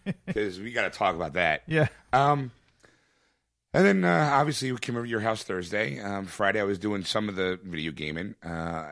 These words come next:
Speaker 2: and then today, I went to the movies.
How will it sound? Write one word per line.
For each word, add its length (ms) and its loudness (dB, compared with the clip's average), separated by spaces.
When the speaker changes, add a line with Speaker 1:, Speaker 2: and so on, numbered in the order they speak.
Speaker 2:
and 140 -4
then 320 -4
today, 400 2
I 40 4
went 220 -4
to 80 -18
the 40 -10
movies. 520 -4